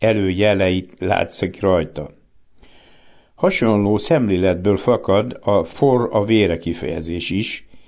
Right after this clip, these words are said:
melynek kialakulásához, mint fentebbi Pázmány idézetünk mutatja, az elképzelés is hozzájárult, hogy a haragvó embernek melegszik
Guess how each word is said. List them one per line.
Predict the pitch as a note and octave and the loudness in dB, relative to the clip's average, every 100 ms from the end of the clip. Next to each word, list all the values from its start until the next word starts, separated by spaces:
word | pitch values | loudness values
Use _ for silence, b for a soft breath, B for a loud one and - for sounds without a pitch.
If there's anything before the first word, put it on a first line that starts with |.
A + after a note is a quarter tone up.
| b b - | b b -6
melynek | F#2 E2 D#2 | -4 -2 -4
kialakulásához, | - C3+ B2 A#2 - A2+ A2 G2+ G2 F2+ G#2 G2 - - b b - | 0 2 2 0 0 2 2 2 0 0 2 0 -2 -8 b b -4
mint | F#2 F2+ | -2 -2
fentebbi | - C3 B2 G#2 E2+ F2+ G2+ | 0 0 2 0 -2 -2 -2
Pázmány | A2 G2+ F#2+ E2+ E2 | 0 0 0 -4 -6
idézetünk | - G2 F#2+ F2+ D#2 D#2+ D#2 | -4 -2 -2 -2 -8 -8 -10
mutatja, | E2+ F#2 F2+ - A2 C3 - - - - - b b b | -6 -4 -4 -2 -2 -2 -4 -18 -20 -20 -20 b b b
az | - C2+ - | -12 -10 -2
elképzelés | G2+ C#3 C#3+ B2+ B2+ A#2 A2+ - | 0 0 0 -2 2 2 0 -2
is | G2+ - | -6 -2
hozzájárult, | A2+ G#2+ G#2+ G2+ G2 F#2+ F#2+ F#2 | -2 2 2 4 4 4 2 -2
hogy | - D#2+ | -4 -4
a | D2+ | -4
haragvó | D2+ G#2+ A2 F#2+ F2 D2+ | 0 0 0 -2 -4 -4
embernek | G2 G2 G2+ F#2+ G2+ G2+ - b b b - | -2 0 0 2 0 -2 -6 b b b -4
melegszik | F#2+ G2+ D#2+ - - G2+ | 0 2 0 -4 -2 -4